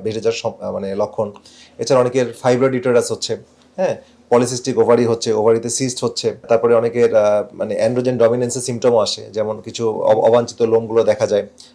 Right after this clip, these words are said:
ঠিক আছে? বা ইনফার্টিলিটি, এটা একটা অন্যতম কার-, কারণ। অনেক মহিলা এসে বলেন যে বিয়ের পরে বাচ্চা হচ্ছে না, ঠিক আছে? বা তখন আমরা হিস্ট্রি নিয়ে দেখি যে আগে মাসিক হতো, এখন হয়তো মাসিক ইরেগুলার হয়ে গেছে। ইনফার্টিলিটি, সেকেন্ডারি ইনফার্টিলিটির, বন্ধ্যাত্বতার একটা অন্যতম কারণ হচ্ছে এই ইস্ট্রোজেন ডমিনেন্স। এছাড়া আমাদের, আহ,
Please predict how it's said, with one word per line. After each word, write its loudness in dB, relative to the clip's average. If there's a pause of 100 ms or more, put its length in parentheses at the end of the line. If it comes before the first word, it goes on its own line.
(140)
ঠিক -6
আছে? -6 (160)
বা -2
ইনফার্টিলিটি, 0
এটা -4
একটা -2
অন্যতম -2
কার-, 2
কারণ। -2
অনেক 0
মহিলা 2
এসে -2
বলেন -2
যে 0
বিয়ের -2
পরে 4
বাচ্চা 0
হচ্ছে -10
না, -6
ঠিক -6
আছে? -6
বা 0
তখন -6
আমরা 0
হিস্ট্রি -8
নিয়ে -2
দেখি -2
যে 2
আগে 2
মাসিক -6
হতো, -2
এখন -4
হয়তো -6
মাসিক -6
ইরেগুলার -4
হয়ে -2
গেছে। -10 (520)
ইনফার্টিলিটি, -2
সেকেন্ডারি 0
ইনফার্টিলিটির, -4
বন্ধ্যাত্বতার 0
একটা -2
অন্যতম -2
কারণ 0
হচ্ছে -10 (100)
এই -6
ইস্ট্রোজেন -10
ডমিনেন্স। -16 (320)
এছাড়া 2
আমাদের, 2 (120)
আহ, -2